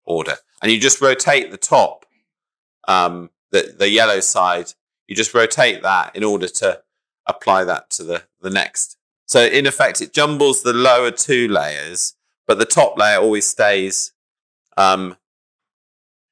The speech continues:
uh, together, even though the bit's all over the place. But the, you know,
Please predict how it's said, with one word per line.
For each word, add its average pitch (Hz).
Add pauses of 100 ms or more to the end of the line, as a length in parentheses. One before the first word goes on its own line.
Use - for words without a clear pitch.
(240)
uh, 80
together, 80 (480)
even 92
though 85
the 80
bit's -
all 71
over 67
the 73 (100)
place. 76
But 78 (300)
the, 87 (100)
you 101
know, 76